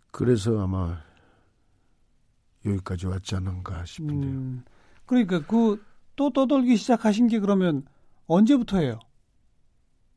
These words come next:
Speaker 1: 아, 그리고 나서 또 계속 이제 그전에는 새로운 미지의 세계를
Speaker 2: 음.
Speaker 1: 찾았다 그러면은 이제 그 이후부터는 다시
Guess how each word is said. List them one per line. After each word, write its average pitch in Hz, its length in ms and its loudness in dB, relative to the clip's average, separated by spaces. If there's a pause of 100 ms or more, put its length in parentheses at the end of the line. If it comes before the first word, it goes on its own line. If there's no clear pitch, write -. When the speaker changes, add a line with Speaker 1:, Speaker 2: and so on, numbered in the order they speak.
(360)
Speaker 1:
아, 101 260 0 (140)
그리고 120 340 2
나서 101 380 -2 (100)
또 117 400 -4
계속 101 460 -6 (1700)
이제 101 260 -6 (500)
그전에는 123 720 4
새로운 135 400 4
미지의 131 400 4
세계를 101 560 -2
Speaker 2:
음. 156 40 0
Speaker 1:
찾았다 113 420 -2
그러면은 95 520 -8 (1080)
이제 117 360 0
그 123 260 0
이후부터는 123 800 2
다시 127 440 -6